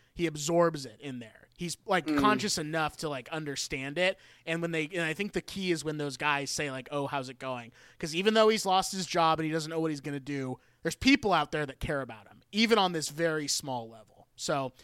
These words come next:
Speaker 1: that's what I get at the end of that Helsinki one. That's why it's my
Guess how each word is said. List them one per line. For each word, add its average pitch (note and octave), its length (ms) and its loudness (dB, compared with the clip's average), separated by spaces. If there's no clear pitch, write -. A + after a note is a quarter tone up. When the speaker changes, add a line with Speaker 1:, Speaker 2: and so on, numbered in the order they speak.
Speaker 1:
that's C#4+ 240 10
what C4 100 6
I A3+ 180 10
get F3 180 2
at E3+ 100 -2
the D#3 120 -6
end D3+ 120 -6
of C#3+ 60 -6
that C#3+ 160 -4
Helsinki C#3+ 500 -4
one. C3 160 -6
That's G3 260 4
why F#3 200 4
it's D3+ 200 -2
my C#3 440 -4